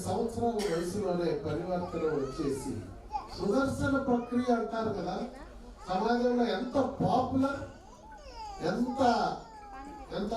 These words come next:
మందికి ప్రశాంతతనిస్తుంది. మనం అందరం కూడా రోజంతా స్ట్రెస్, ఈ మధ్య అంటున్నారు కదా,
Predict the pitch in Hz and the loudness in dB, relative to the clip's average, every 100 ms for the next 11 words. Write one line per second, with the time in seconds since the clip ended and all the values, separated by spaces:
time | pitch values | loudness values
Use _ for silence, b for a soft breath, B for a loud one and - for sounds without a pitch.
0 | 220 233 269 262 - 240 180 175 - - | 2 4 4 4 4 4 4 2 -4 -10
1 | - - - - - 269 - 240 269 277 | -20 -20 -20 -12 -2 0 4 4 4 4
2 | 277 277 262 247 - 262 262 - - - | 2 4 4 4 2 0 0 -6 -10 -16
3 | - - - - 1047 - - - 247 202 | -18 -16 -12 -8 -8 -6 -2 2 2 2
4 | 202 - - - 240 277 311 311 277 254 | 0 -2 -4 -2 2 2 4 2 2 2
5 | 240 214 208 240 254 254 262 269 - - | 4 4 2 0 0 -2 0 -2 -2 -4
6 | 214 214 - 240 233 233 - 208 208 214 | -2 -2 -4 -2 -2 -4 -10 -4 0 0
7 | 240 233 226 240 226 185 135 - | 4 2 2 -2 -2 -2 -4 -6